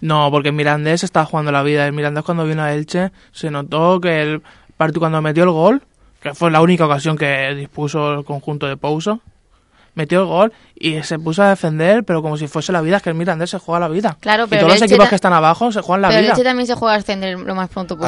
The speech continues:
Speaker 2: posible.
Speaker 3: no puede ganar todos los partidos. Ha tenido dos derrotas porque se han dado dos casualidades. La primera, de que no le entró la pelota, metió, como bien dice Nacho, la única oportunidad que tuvo el Mirandés. Y ya en el segundo partido, pues, con muchas bajas.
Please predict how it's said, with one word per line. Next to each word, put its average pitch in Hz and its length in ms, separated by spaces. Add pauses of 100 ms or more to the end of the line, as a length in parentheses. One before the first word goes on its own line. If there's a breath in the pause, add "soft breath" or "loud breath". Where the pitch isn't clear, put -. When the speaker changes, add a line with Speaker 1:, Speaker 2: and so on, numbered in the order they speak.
(120)
Speaker 2:
posible. 165 160
Speaker 3:
no 170 60
puede 185 140
ganar 156 220
todos 139 160
los 131 100
partidos. 120 380
Ha 147 80
tenido 170 180
dos 165 140
derrotas 151 400
porque 127 180
se 135 60
han 127 60
dado 139 160
dos 143 120
casualidades. 147 680
La 120 120
primera, 123 400
de 113 160
que 113 160
no 117 180
le 131 80
entró 127 200
la 127 120
pelota, 160 560 (320)
metió, 113 320
como 127 220
bien 123 160
dice 123 200
Nacho, 123 380 (120)
la 117 100
única 131 220
oportunidad 131 480
que 135 100
tuvo 151 180
el 139 60
Mirandés. 143 500 (500 loud breath)
Y 147 120
ya 170 100
en 185 80
el 180 60
segundo 156 300
partido, 185 480
pues, 190 440
con 123 140
muchas 143 280
bajas. 135 480